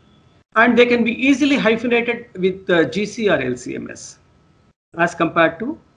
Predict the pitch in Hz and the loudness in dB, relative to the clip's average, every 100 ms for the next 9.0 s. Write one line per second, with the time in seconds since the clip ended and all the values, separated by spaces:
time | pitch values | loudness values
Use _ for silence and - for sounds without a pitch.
0 | _ - 190 185 139 127 123 - - - | _ -6 -4 -2 -6 -6 -10 -14 -16 -12
1 | - 85 - - - _ _ _ _ _ | -12 -14 -18 -20 -20 _ _ _ _ _
2 | _ _ _ _ - 185 180 - - 202 | _ _ _ _ 0 2 2 -2 -6 2
3 | 202 240 202 190 190 180 180 190 185 170 | 4 4 4 4 4 -2 0 0 0 0
4 | 202 359 - _ _ _ - 170 196 170 | -2 -4 -8 _ _ _ -4 2 2 4
5 | 185 180 196 320 180 180 190 190 185 170 | 2 0 -6 -4 0 4 2 4 2 2
6 | - 156 156 - - 160 208 214 175 165 | -2 -4 -4 -4 -4 -4 -4 -4 -4 -4
7 | 165 156 151 196 - 160 180 165 156 147 | -6 -6 -4 -4 -4 -6 -4 -4 -4 -4
8 | 151 - 143 131 127 127 - 139 160 | -6 -6 -6 -4 -4 -6 -8 -4 -4